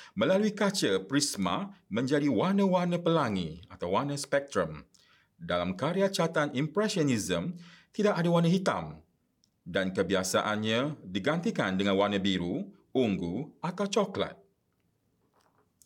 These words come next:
Keempat, kecenderungan mengaburkan imej atau objek adalah kerana pelukis memandang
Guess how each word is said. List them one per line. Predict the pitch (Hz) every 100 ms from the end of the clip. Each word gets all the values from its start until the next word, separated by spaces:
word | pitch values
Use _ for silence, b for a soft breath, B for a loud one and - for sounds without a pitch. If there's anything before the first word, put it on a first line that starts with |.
| b b b _ _ _ _ -
Keempat, | 214 131 104 - 156 185 - _ _ _ _ _ _ _ _ _ _ _ _ _
kecenderungan | 139 143 147 208 254 262
mengaburkan | 233 175 165 117 214 220 160 120 -
imej | 185 143 92 - - -
atau | 139 147 156 151
objek | 147 - 92 92 - b b -
adalah | 151 156 151
kerana | 143 127 107 95
pelukis | 92 113 117 117 104 -
memandang | - 123 123 147 151 127 98